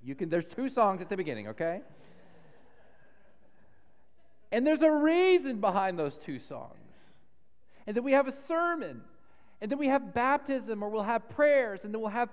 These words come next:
three songs, and then, then we'll go out. Now, why do we do that? We gather to sing those first two songs to begin to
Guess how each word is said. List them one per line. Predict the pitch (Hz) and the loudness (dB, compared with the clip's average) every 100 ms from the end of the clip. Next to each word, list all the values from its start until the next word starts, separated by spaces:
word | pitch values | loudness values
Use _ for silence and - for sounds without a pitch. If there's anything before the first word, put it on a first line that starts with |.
| - | -6
three | 285 320 320 | -4 -2 -2
songs, | 320 208 156 165 175 | -2 -4 -4 -10 -12
and | 220 | -10
then, | 220 233 - - - | -8 -10 -12 -18 -4
then | 247 | -2
we'll | 233 | -2
go | - 269 285 | -2 -2 2
out. | 269 | 0
Now, | 226 | 0
why | 214 233 262 | -4 -4 -6
do | 277 | -8
we | 269 | -10
do | 214 233 | -14 -18
that? | 214 151 127 - - - - - - - - - - - - - | -18 -20 -20 -20 -20 -20 -20 -20 -20 -20 -20 -20 -20 -20 -20 -14
We | 220 | -8
gather | 208 226 269 | -4 -2 -2
to | 285 | -6
sing | 269 269 254 | -8 -10 -8
those | 220 | -8
first | - 226 214 | -10 -14 -14
two | - 214 | -14 -16
songs | - 202 180 147 | -10 -8 -8 -14
to | 151 | -18
begin | 160 156 180 | -16 -12 -12
to | 170 170 156 | -12 -14 -14